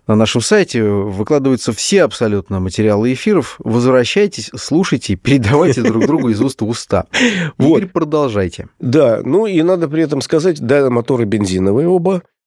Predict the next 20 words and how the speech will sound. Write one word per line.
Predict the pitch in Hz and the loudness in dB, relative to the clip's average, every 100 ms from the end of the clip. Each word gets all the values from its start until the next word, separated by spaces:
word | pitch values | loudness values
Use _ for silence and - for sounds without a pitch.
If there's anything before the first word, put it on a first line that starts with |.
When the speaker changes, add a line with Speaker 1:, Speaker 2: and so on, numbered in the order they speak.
| _ | _
Speaker 2:
но | 123 175 196 | 2 2 2
они | 147 160 | 2 2
достаточно | 139 127 139 - 131 | 2 0 -4 0 -2
экономичны. | 120 123 143 185 - 127 | 0 2 2 0 0 -2
Вот | 120 | 0
этот | 127 - | -2 0
мотор | 120 123 110 | 0 0 -2
сто | - | -4
пятьдесят | 120 110 107 113 101 | -2 0 0 0 -2
сил, | - 175 | 0 0
у | 147 | 2
меня | 110 113 | 2 0
средний | - 131 117 104 | 0 0 0 0
расход | 107 - 147 | 0 0 -2
где-то | 104 95 | 0 0
восемь | 107 113 113 | -2 0 -2
с | - | 0
половиной | 104 107 110 95 | 2 2 2 0
девять | 95 104 104 165 | 0 0 0 0
литров, | 185 156 | 0 -2